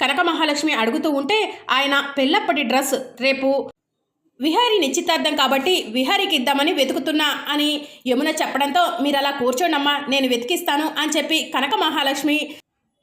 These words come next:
డ్రెస్ వెతికి యమునకి ఇవ్వగానే, యమున ఆ డ్రెస్సును చూసి మురిసిపోతూ ఉంటుంది.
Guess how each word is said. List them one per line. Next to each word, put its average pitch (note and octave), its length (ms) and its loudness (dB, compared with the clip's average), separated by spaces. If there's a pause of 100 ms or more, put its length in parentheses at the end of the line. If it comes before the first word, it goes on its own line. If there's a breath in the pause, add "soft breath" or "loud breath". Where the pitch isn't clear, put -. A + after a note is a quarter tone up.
(120)
డ్రెస్ C#4 320 0
వెతికి D#4+ 480 2
యమునకి C#4 340 2
ఇవ్వగానే, D4 640 0
యమున D4+ 360 2
ఆ C4+ 100 0
డ్రెస్సును A#3 400 0 (100)
చూసి D4+ 320 0
మురిసిపోతూ C#4+ 640 0
ఉంటుంది. D4 540 0